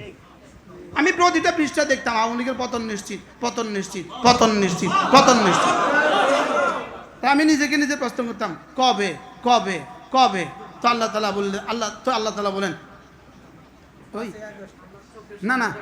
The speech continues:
আল্লাহ তাআলা বলেন, "একটু অপেক্ষা করো, একটু অপেক্ষা করো, একটু অপেক্ষা করো।"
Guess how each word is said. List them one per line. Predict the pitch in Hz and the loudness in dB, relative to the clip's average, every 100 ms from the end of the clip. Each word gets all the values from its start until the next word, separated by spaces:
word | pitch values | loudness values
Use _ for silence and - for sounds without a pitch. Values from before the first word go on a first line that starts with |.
| - 214 | -6 -2
আল্লাহ | 262 220 | -2 -2
তাআলা | 226 214 | 0 -2
বলেন, | 214 202 - - | -2 -4 -8 -12
"একটু | 202 214 | -10 -8
অপেক্ষা | 170 170 170 | -8 -10 -10
করো, | 165 156 139 - | -10 -10 -14 -8
একটু | 202 202 208 | -4 0 2
অপেক্ষা | 165 170 165 | 2 2 -2
করো, | 151 - - - | -4 -6 -8 -4
একটু | - - | 0 2
অপেক্ষা | 190 175 175 | 4 4 4
করো।" | 165 - - | 0 -2 -6